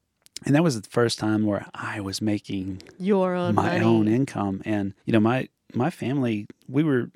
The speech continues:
Speaker 1: I would say we were middle class, like, just cookie cutter middle class. My dad was a lineman for the utility. Um, he worked a ton of hours, especially when, you know, the weather was bad.
Speaker 2: Right.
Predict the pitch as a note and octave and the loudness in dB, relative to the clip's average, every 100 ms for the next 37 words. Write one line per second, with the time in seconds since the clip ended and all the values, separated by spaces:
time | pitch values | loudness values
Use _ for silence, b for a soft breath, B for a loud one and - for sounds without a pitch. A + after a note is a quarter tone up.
0 | _ D3+ C3+ B2 B2+ A#2 B2 G2+ G2+ A2+ | _ -4 -2 0 2 2 2 2 2 0
1 | G#2 G2+ F#2 - - - G#2+ G#2 A#2+ - | 0 -2 -2 -4 -6 -4 -4 -4 -4 -4
2 | - _ _ _ - - - - B2 A2+ | -6 _ _ _ -14 -10 -8 -4 -4 -2
3 | G#2+ A2 G#2+ - G#2 G2 - F#2+ F2+ G#2+ | 0 0 0 -2 -2 -2 -4 -6 -4 -2
4 | A#2 A#2 G#2 G2 G2 F#2+ - G2+ G2+ G#2 | -2 -2 -2 -2 -4 -8 -6 -4 -4 -2
5 | A2 A2 G#2 G2 F#2+ - A#2+ A#2+ B2+ C3+ | -2 -2 -4 -8 -8 -6 -4 -2 -4 -6
6 | - B B B B B - G#2 G#2 G2+ | -12 B B B B B -8 -6 -4 -4
7 | G2 G2 - - A2 A2 G#2 G2+ - - | -6 -8 -12 -10 -6 -4 -4 -6 -8 -12
8 | - _ _ _ - - - C#3 B2 G2+ | -12 _ _ _ -10 -8 -4 -2 0 0
9 | G2+ G#2 G2+ F2 - G#2 A2+ G#2 G2 F#2+ | 0 0 -4 -6 -4 -4 -2 -2 -4 -6
10 | - G2 F#2 F#2+ G2+ G2+ G2 F#2+ G2 F#2 | -6 -4 -4 -4 -2 -2 -4 -6 -6 -4
11 | F#2 G2 F#3 F#3 F#3 | -4 -4 -4 -4 -4